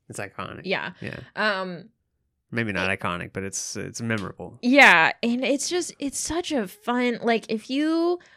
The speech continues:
Speaker 2: like blood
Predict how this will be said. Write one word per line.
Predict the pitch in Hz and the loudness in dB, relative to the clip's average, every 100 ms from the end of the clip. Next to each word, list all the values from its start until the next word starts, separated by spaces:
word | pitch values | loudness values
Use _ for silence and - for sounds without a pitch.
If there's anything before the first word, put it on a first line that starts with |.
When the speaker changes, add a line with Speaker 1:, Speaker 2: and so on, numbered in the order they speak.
| _ _ - | _ _ -6
Speaker 2:
like | 220 220 220 226 - - - - _ _ _ _ | 2 6 8 6 2 -8 -16 -20 _ _ _ _
blood | - 202 247 247 277 277 277 285 | -4 6 10 12 10 10 8 6